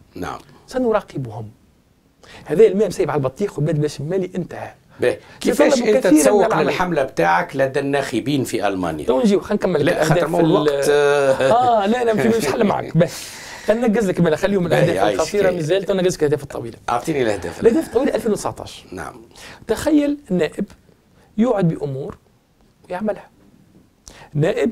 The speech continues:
Speaker 2: ينتخبوه الناس من غير ماكينات، فقط انه خاطب ذكاء الناس مباشرة.
Speaker 1: نعم.
Speaker 2: تصور انت نائب يحضر، نسبة الحضور نتاعو مرتفعة جدًا في المجلس.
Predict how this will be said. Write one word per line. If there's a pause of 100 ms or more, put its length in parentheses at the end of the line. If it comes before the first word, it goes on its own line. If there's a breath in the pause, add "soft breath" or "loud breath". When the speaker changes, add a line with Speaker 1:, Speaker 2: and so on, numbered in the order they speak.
Speaker 2:
ينتخبوه
الناس
من
غير
ماكينات، (720)
فقط (140)
انه
خاطب
ذكاء
الناس
مباشرة. (260)
Speaker 1:
نعم. (180 loud breath)
Speaker 2:
تصور
انت
نائب (440 soft breath)
يحضر،
نسبة
الحضور
نتاعو
مرتفعة
جدًا
في
المجلس.